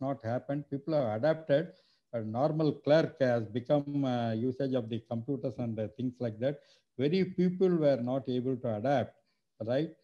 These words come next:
Even the banks, no, people said that bank, a number of jobs will be reduced. Even today, see that people, uh, nobody has, uh, uh, the, all the people have retired, uh, as a banker,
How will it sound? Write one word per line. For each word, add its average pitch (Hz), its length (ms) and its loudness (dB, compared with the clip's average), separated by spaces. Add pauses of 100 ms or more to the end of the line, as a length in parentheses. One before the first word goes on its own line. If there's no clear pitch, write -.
(160)
Even 151 240 0
the 147 80 2
banks, 139 600 2 (180)
no, 156 200 -2
people 151 340 -2
said 127 240 -2
that 123 200 -4
bank, 131 280 -2
a 131 80 0
number 120 260 -2
of 123 120 -2 (120)
jobs 123 260 -2
will 113 220 -4
be 110 60 -2
reduced. 127 400 -2 (400)
Even 180 320 0
today, 165 260 2
see 151 160 0
that 147 300 -2
people, 151 520 2
uh, 131 200 4
nobody 156 480 0
has, 143 260 0
uh, 117 600 -2 (440)
uh, 110 440 -6
the, 107 100 -6
all 117 240 2
the 151 140 0
people 156 460 0
have 120 220 0
retired, 120 680 2 (380)
uh, 120 520 -2
as 110 140 -8
a 117 120 -2
banker, 135 720 2